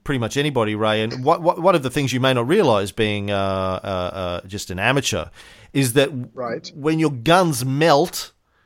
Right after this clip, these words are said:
Speaker 1: generally,
Speaker 2: Mm-hmm.
Speaker 1: it's a bad thing. Just keep that
Speaker 2: Bad.
Speaker 1: in mind. Yeah,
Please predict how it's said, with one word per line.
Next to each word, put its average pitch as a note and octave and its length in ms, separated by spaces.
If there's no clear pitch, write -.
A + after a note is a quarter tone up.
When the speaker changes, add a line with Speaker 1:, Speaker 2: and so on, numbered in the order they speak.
Speaker 1:
generally, B2 880
Speaker 2:
Mm-hmm. - 160
Speaker 1:
it's C3+ 160
a A#2 40
bad C#3 420
thing. F2+ 240
Just - 200
keep - 140
that D3 120
Speaker 2:
Bad. - 20
Speaker 1:
in B2+ 120
mind. G#2 340
Yeah, G#2+ 200